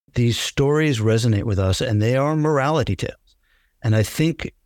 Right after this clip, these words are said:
we have embedded them in our consciousness such that while they have to surface periodically, in a way they surface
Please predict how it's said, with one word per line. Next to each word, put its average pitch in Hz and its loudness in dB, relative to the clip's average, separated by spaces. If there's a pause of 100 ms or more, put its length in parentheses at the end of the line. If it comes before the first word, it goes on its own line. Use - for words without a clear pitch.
(120)
we 123 2
have 123 2
embedded 110 2
them 85 0
in 101 2
our 95 4
consciousness 101 0
such - -2
that 101 0 (280)
while 113 0
they 113 4
have 135 2
to 117 -2
surface 143 -2
periodically, 104 0 (140)
in 127 0
a 120 2
way 135 2
they 117 2
surface 117 -2